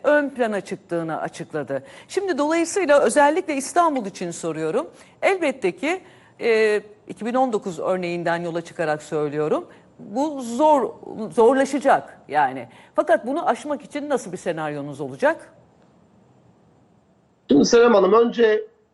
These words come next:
Speaker 2: e, hedef için bir şey söyleyeyim. E, diğer tüm siyasal partilerin alacakları kararlara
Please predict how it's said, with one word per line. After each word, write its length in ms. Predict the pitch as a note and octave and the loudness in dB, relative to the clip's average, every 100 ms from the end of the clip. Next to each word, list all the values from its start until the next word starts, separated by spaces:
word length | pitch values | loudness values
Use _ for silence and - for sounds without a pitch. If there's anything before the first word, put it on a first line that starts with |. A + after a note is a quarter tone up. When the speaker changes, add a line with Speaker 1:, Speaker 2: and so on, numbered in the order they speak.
| F#3+ | 2
Speaker 2:
e, 360 | F3+ F3+ F3+ F3+ - | 4 6 4 2 -2
hedef 440 | - A3 A3+ G#3+ - | 0 2 4 2 -2
için 340 | - - E3+ | -8 -2 0
bir 80 | E3 | 0
şey 200 | F3+ G3+ | 2 2
söyleyeyim. 480 | F#3+ C3 B2 A#2+ - _ _ _ _ _ _ _ - | 4 0 2 -2 -4 _ _ _ _ _ _ _ 2
E, 40 | D#3 D#3 D#3 - _ _ _ _ _ D3+ | 4 6 2 -6 _ _ _ _ _ 0
diğer 320 | D#3+ A#3+ A#3+ A#3+ _ _ - | 4 6 4 0 _ _ -6
tüm 180 | D4+ C4 | -2 0
siyasal 500 | - G#3 - F#3+ F#3 | 2 0 2 -2 0
partilerin 560 | F#3 F3 G3+ F3 D#3+ | -2 -2 -2 0 0
alacakları 840 | D#3+ G#3+ A3+ A#3 A3+ A3 G#3+ G3 F#3 | 2 4 4 2 0 2 2 2 0
kararlara 800 | - G#3 A3 A3 F#3+ A3 A3+ - | 0 2 2 0 -2 0 0 -2